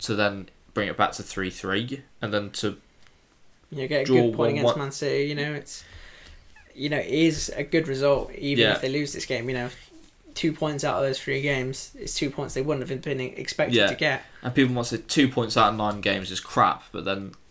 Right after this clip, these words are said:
Speaker 1: look at the opponents, like I say, just look at who
Speaker 2: Yeah.
Speaker 1: they're playing.
Speaker 2: Yeah, exactly. You know, West Ham won't have looked at these games and gone, "We wanna get a point here," you know.
Speaker 1: Yeah.
Speaker 2: Anything from these games is a bonus.
Speaker 1: Three from,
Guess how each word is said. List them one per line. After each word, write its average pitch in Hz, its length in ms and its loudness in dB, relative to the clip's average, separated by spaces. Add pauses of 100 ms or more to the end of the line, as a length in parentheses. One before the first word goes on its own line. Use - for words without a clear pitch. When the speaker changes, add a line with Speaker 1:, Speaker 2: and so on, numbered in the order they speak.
(200)
Speaker 1:
look 110 300 0
at - 40 -12
the 82 80 -4
opponents, 90 520 -2
like 82 80 -8
I - 40 -10
say, 85 140 -10
just - 200 -8
look 107 160 0
at - 60 -12
who 151 60 -2
Speaker 2:
Yeah. 143 180 0
Speaker 1:
they're - 80 -6
playing. 92 320 0 (200)
Speaker 2:
Yeah, 175 180 6
exactly. 143 380 2
You 147 120 -2
know, 147 140 0
West 147 240 0
Ham 147 180 -4
won't 156 160 0
have 131 120 -6
looked 151 180 -4
at 80 60 -12
these 117 160 -6
games 123 260 -4
and 143 100 -14
gone, 127 260 -4 (120)
"We 131 120 -6
wanna 127 220 -2
get 117 160 -4
a - 40 -6
point 139 320 -4
here," 113 100 -8
you 127 140 -8
know. 117 260 -8
Speaker 1:
Yeah. 131 220 4
Speaker 2:
Anything 147 400 0
from 139 100 -8
these 135 140 -6
games 139 260 -4
is 151 80 -4
a 139 60 -2
bonus. 156 500 -4 (160)
Speaker 1:
Three 151 260 4
from, 123 340 -2